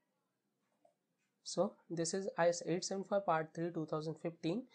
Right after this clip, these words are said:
design loads other than earthquake for the buildings and the structures, code of practice for the wind loads.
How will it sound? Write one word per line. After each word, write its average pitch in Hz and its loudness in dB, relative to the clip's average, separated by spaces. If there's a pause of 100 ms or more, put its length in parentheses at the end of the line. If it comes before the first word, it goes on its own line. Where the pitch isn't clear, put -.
(280)
design 202 6
loads 165 2
other 165 4
than 208 2
earthquake 165 2
for 165 4
the 160 2
buildings 202 2
and 165 0
the - -4
structures, 160 -2 (320)
code 175 8
of 180 6
practice 165 0
for 156 2
the 202 -2 (240)
wind 165 4
loads. - -6